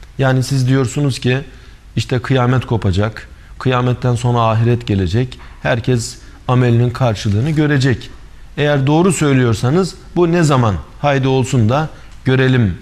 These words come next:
diyorlar. "Kul asa en yekuna radife lekum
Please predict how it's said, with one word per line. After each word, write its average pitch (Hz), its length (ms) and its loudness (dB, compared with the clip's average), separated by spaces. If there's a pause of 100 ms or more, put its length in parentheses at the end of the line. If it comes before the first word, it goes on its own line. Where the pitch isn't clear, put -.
diyorlar. 95 500 0 (1600)
"Kul 202 160 6 (100)
asa 185 680 2
en 160 160 4
yekuna 160 720 2 (100)
radife 143 500 0
lekum 143 440 0